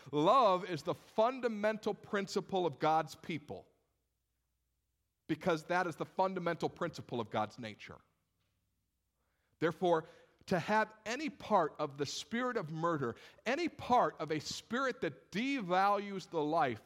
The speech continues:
of another person, is to be guilty of the murder itself.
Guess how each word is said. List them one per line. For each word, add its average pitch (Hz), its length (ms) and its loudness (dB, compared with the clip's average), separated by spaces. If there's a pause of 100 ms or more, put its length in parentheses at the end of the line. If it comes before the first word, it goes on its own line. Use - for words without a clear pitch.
of 131 100 -2
another 143 300 0
person, 113 520 -4 (1160)
is 131 140 -4
to - 80 -6
be 117 100 -4
guilty 123 480 -2
of 101 140 -6
the 101 80 -8
murder 95 320 -8
itself. 80 400 -14